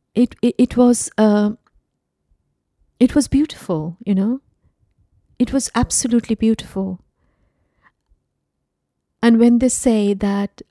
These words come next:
they were in a rape camp and they, and, and, and they were talking about the experience. And one of them said that,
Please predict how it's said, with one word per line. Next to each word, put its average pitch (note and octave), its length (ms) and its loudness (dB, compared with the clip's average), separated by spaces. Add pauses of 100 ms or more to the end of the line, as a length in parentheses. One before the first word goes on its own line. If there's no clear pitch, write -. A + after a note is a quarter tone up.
(1200)
they B3+ 180 4
were C4 240 4
in A#3+ 140 2
a A3 80 2
rape A3+ 320 0
camp F#3 420 -4
and G3 200 0
they, G3 220 0 (400)
and, G3 220 -2 (1200)
and, G#3 220 2 (140)
and F#3+ 360 -2 (1040)
they G3 200 0
were G3 140 0
talking G#3+ 360 -4
about E3+ 240 -2
the F3+ 60 -6
experience. E3+ 840 -6 (960)
And G#3+ 180 2
one A3 140 2
of A3 120 -2
them G3+ 160 -2
said G3 400 -6
that, F3+ 320 -6